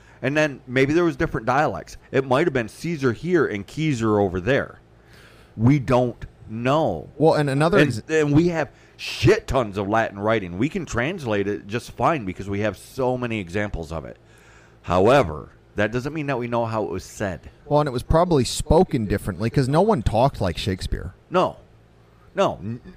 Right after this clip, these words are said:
Speaker 1: n-, that Shakespearean English was, it only ex-, ex-, eh, eh, Shakespearean English only ex-, existed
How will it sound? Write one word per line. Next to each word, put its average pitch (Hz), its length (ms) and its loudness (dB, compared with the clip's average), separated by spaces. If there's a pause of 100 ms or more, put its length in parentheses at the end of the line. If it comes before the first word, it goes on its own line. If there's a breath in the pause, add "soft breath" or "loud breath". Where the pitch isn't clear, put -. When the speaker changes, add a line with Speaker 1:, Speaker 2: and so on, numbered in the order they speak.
(100)
Speaker 1:
n-, 139 280 0
that 123 360 0
Shakespearean 139 840 0
English 117 480 -2
was, 107 260 0 (320 soft breath)
it 127 160 6
only 147 320 2
ex-, - 240 -10 (200)
ex-, 110 340 0 (120)
eh, 104 220 2 (360)
eh, 104 120 -4 (380)
Shakespearean 123 760 -6
English 85 520 -8
only 123 260 -4
ex-, - 260 -12 (320)
existed 87 720 -4